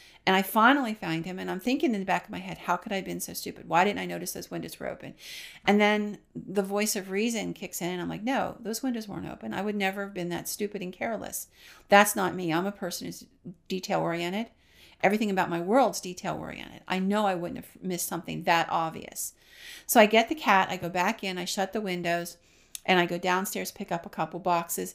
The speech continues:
and start putting them around. But I'm still puzzled because I know those windows were closed. I know it.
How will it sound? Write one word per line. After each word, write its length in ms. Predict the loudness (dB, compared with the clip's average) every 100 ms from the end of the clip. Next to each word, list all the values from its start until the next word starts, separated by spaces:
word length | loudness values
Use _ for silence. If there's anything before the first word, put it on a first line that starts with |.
| _ -20 -20 -16 4
and 360 | 6 6 2 -6 -6
start 320 | -2 -2 -2
putting 140 | -10
them 120 | -8 -4
around. 320 | -2 -2 -2
But 100 | -6
I'm 120 | -4
still 380 | -2 0 0 -2
puzzled 560 | 0 -2 0 -2 -4
because 540 | -10 -2 2 2 0 -8 _ _ _ _ 4
I 100 | 6
know 380 | 6 6 6
those 260 | 6 2 0
windows 340 | -6 -8 -12
were 80 | -14
closed. 440 | -12 -10 -10 -10 -4
I 120 | -2
know 460 | -2 -2 -2 0 -2
it. 140 | -6